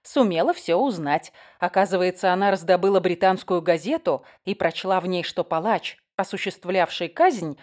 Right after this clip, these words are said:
плохо сделал свою работу. Он ухитрился сломать Скиннеру шею, но до конца его не убил, так что ему пришлось начинать всё сначала, вешать новую верёвку и так далее". "Они так гнусно всё описали", —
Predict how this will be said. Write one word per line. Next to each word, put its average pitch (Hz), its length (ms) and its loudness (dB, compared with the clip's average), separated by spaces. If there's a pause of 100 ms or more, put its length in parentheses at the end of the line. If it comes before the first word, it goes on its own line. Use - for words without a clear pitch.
(260)
плохо 339 340 4
сделал 269 460 0
свою 180 400 2
работу. 196 580 -2 (320)
Он 202 140 2
ухитрился 202 600 -2
сломать 196 460 0
Скиннеру 170 440 -2
шею, 311 480 0 (240)
но 202 100 0
до 185 100 2
конца 190 320 2
его 202 240 0
не 214 120 2
убил, 156 420 -2 (280)
так 170 180 -2
что - 160 -4
ему 175 240 0
пришлось 185 420 -2
начинать 185 460 -2
всё - 180 -2
сначала, 240 640 0 (240)
вешать 190 480 -2
новую 165 420 2
верёвку 330 680 2
и 320 140 0
так 147 260 -2
далее". 127 460 -2 (720)
"Они 190 300 0
так 175 240 -2
гнусно 202 480 0
всё 190 220 0
описали", — 175 580 2